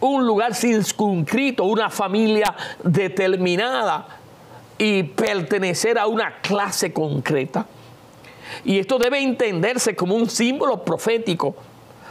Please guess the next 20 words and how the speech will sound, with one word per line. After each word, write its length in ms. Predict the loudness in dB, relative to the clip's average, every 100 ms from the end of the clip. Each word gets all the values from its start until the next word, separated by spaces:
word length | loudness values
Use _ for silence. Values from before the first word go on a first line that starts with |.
| -6
un 200 | 0 0
signo 420 | 2 0 0 2
de 80 | 2
la 140 | 2 2
urgencia 1000 | 2 0 0 -2 0 0 0 0 -2 -4 -12 -16 -2
de 160 | 0 2
su 100 | 2
mensaje 580 | 2 0 0 0 0 0
y 60 |
de 120 | 2
la 120 | 2 0
demanda 600 | 0 0 0 0 0 0
exhaustiva 1040 | 0 0 0 -2 -4 -4 -2 0 0 -4 -8 -20 -20 -20 -4
que 80 | -2
el 80 | 0
mensaje 420 | 0 0 0 0
produce 800 | 2 2 4 4 2 2 0 -2 -8 -20 -4
en 160 | 0
el 100 | 2
oyente. 480 | 2 0 -2 -4 -8